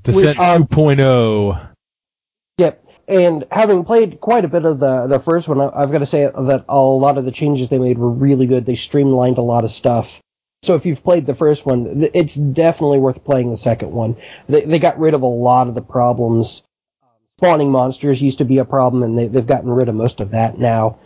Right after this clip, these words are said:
Speaker 3: Um, they've also, the older game, basically, you, you had conquest tokens, and the players lost when they ran out of conquest tokens, and they lost conquest tokens every time one of their characters died. So the D M's job was just to kill the players, which was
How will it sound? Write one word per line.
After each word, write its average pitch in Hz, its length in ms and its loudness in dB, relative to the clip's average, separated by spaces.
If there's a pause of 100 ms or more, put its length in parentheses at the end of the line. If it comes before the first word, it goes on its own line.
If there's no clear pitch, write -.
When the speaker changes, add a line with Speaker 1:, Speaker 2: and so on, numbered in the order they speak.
(400)
Speaker 3:
Um, 117 260 0
they've 135 160 0
also, 180 540 0 (180)
the 170 220 0
older 285 280 2
game, 180 320 0 (120)
basically, 185 460 0
you, 151 260 0
you 160 120 2
had 147 200 0
conquest 208 480 0
tokens, 139 580 0
and 139 480 0
the 131 60 -4
players 220 400 0
lost 185 260 2
when 160 100 -2
they 151 60 2
ran 156 180 2
out 147 140 2
of 117 80 -6
conquest 143 460 -2
tokens, 165 400 0
and 147 100 0
they 147 60 2
lost 156 240 2
conquest 147 420 -2
tokens 131 300 -2
every 151 180 0
time 143 180 2
one 135 120 2
of 113 80 -4
their 110 80 -8
characters 123 480 -2
died. 110 320 -2 (340)
So - 140 -2
the 175 160 2
D 226 340 0
M's 185 260 2
job 185 440 2
was 151 340 0
just - 320 -4
to - 60 -14
kill 180 420 -2
the 123 80 -12
players, 127 560 -4
which 165 240 -2
was 170 260 -2